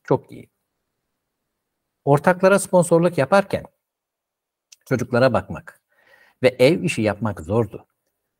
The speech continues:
Ve iki kızıma şikayet etmeden baktığı için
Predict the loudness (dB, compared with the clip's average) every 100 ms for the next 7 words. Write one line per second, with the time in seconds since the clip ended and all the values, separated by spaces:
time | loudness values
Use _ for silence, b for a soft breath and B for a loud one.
0 | _ _ -8 -6 -6 0 0 0 -2 -4
1 | -2 0 -2 -6 -4 -4 -6 -6 -6 -4
2 | -4 -4 -6